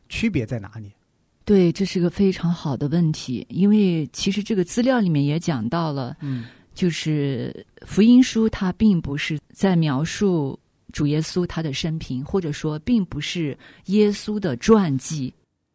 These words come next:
Speaker 2: 就是这四卷福音书聚焦都是在，呃，围绕着他受死、复活、
Speaker 1: 嗯。
Speaker 2: 升天之前这段时间，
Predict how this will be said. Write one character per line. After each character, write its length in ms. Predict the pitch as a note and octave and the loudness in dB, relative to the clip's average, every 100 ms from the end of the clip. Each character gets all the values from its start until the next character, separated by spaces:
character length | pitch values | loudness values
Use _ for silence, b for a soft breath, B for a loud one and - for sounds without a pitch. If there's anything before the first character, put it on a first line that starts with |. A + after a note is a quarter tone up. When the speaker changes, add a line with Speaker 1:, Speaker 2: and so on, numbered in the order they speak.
| - | -2
Speaker 2:
就 100 | G#3+ | 0
是 100 | G#3 | 2
这 140 | B3 | 2
四 240 | A3+ - C4 | 0 0 2
卷 200 | F#3 C#3+ | 4 2
福 260 | - - | -2 -2
音 180 | D#3 D#3 | 2 2
书 300 | E3 D#3 D#3 - B B | 2 0 -2 -6 B B
聚 300 | - C#4 F#3 | 0 4 4
焦 260 | G3 F3+ | 4 2
都 240 | F3 A#3 A#3 | 4 4 4
是 300 | - A3+ D#3 | 2 0 0
在， 440 | - D4 C#3+ A#2+ - b b b | 0 -2 -2 -6 -10 b b b
呃， 180 | E3 D3 | -4 0
围 180 | D#3+ D#3+ | 2 4
绕 180 | A#3 G#3+ | 2 2
着 140 | D3 | -2
他 440 | - D#3 D3+ D3+ - b b b - | -4 -6 -6 -8 -12 b b b -8
受 260 | - C4 | 2 4
死、 420 | G#3 - - A#2 - _ _ _ _ _ _ | 4 0 -4 -6 -10 _ _ _ _ _ _
复 240 | - B3+ | 0 4
活、 400 | G#3+ - B2 C3 F3 _ _ _ _ _ _ | 4 2 -2 -4 -8 _ _ _ _ _ _
Speaker 1:
嗯。 100 | - | -2
Speaker 2:
升 200 | E3+ A3+ | 4 6
天 260 | A3 A3 G3+ F3+ _ _ _ _ | 6 2 0 -2 _ _ _ _
之 200 | - A#3+ | -4 -2
前 340 | A3+ E3+ C3 - | 2 0 0 -2
这 200 | A#3 F3+ | -2 0
段 240 | F#3+ D3+ | 0 -2
时 180 | - C3+ | -4 -6
间， 340 | - C#3 C3+ | -4 -4 -6